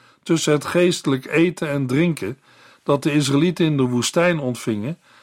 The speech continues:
en de maaltijd van de Heere, het heilige avondmaal.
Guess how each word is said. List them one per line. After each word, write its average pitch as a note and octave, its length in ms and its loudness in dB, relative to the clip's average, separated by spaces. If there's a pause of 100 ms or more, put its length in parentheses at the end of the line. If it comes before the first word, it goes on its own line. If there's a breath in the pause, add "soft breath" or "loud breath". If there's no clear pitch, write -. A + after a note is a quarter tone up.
(140)
en F#3 160 2
de D#3+ 80 2
maaltijd C3+ 540 2
van C3+ 200 -4
de C3 120 2
Heere, C#3 560 0
het G#2+ 200 -6
heilige G2 460 -2
avondmaal. A#2+ 640 -4